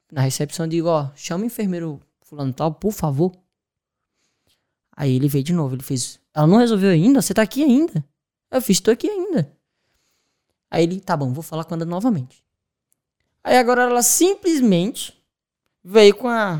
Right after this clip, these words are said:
maior ignorância do mundo e fez, "O motorista hoje tá de folga. Não tem como lhe levar.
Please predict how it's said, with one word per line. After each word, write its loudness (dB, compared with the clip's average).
maior 0
ignorância -2
do -4
mundo 0
e 4
fez, 6
"O -8
motorista 0
hoje -2
tá -6
de -10
folga. -6
Não -2
tem 2
como -2
lhe 2
levar. -4